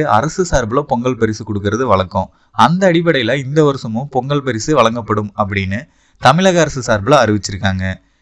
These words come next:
இது தொடர்பா தமிழக அரசு வெளியிட்டிருக்க அரசாணையில தைப்பொங்கல் ரெண்டாயிரத்தி இருபத்தி நாலாம் ஆண்டு ரேஷன் குடும்ப அட்டைதாரர்கள், அதுபோக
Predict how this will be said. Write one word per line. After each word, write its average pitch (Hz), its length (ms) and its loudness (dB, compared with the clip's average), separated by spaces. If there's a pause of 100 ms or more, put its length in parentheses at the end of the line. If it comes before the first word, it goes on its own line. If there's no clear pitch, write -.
(180)
இது 143 200 4
தொடர்பா 143 520 4
தமிழக 160 420 2
அரசு 147 160 0
வெளியிட்டிருக்க 117 440 0
அரசாணையில 104 640 -2 (480)
தைப்பொங்கல் 160 540 2
ரெண்டாயிரத்தி 131 400 0
இருபத்தி 135 260 -2
நாலாம் 113 300 4
ஆண்டு 101 320 2
ரேஷன் 143 400 0
குடும்ப 135 240 -2
அட்டைதாரர்கள், 107 720 0
அதுபோக 113 560 -2